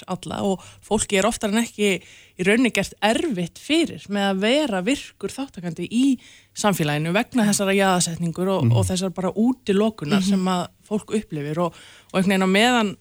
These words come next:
Speaker 1: íslenskt samfélag er fjölmenningarsamfélag, þá einhvern veginn endurspeglast það ekki. Ég meina, þú
Speaker 3: Já.
Speaker 1: nefnir þingið, eh, ég meina, menntakerfi, kennar, þetta er einhvern veginn svona að svo mörgu leyti er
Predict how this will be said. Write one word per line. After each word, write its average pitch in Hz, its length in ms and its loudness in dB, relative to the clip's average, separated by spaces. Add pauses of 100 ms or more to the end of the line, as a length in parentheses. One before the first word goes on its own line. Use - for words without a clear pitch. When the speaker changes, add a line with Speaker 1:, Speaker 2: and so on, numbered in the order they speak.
Speaker 1:
íslenskt 214 320 -4
samfélag 196 360 -2
er 202 40 2
fjölmenningarsamfélag, 226 840 -2 (460)
þá 196 140 0
einhvern 214 240 0
veginn 208 220 2 (200)
endurspeglast 175 920 -2
það 160 140 -6
ekki. - 360 -12 (180)
Ég 180 120 -8
meina, 180 180 0
þú 208 120 -2
Speaker 3:
Já. 202 80 2
Speaker 1:
nefnir 196 280 2
þingið, 220 640 0
eh, 180 340 -2 (100)
ég 185 40 -6
meina, 190 200 -2
menntakerfi, 196 720 0
kennar, 202 480 0
þetta 180 200 -6
er 190 60 -8
einhvern 196 180 -2
veginn 196 160 0
svona 202 180 0 (800)
að 202 220 6
svo 214 100 2
mörgu 208 540 2
leyti 202 680 -2
er 240 320 0